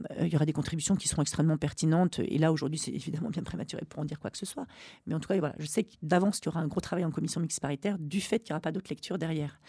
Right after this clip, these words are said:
Donc, tout ça pour dire que cette question des références, elle va être forcément mise sur le, sur le, le, sur le,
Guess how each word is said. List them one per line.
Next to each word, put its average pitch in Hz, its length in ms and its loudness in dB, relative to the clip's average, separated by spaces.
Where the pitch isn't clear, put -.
Donc, 180 200 6
tout 254 80 0
ça - 160 0
pour 208 160 2
dire 262 180 2
que - 120 -2
cette - 160 -6
question 202 260 0
des 165 80 2
références, 180 320 -2
elle 151 100 -2
va 139 80 -2
être 151 220 -6
forcément - 500 -2
mise 156 240 -2
sur - 220 -4
le, - 220 -6
sur - 280 -8
le, 85 220 -6
le, 80 220 -10
sur - 300 -14
le, - 160 -10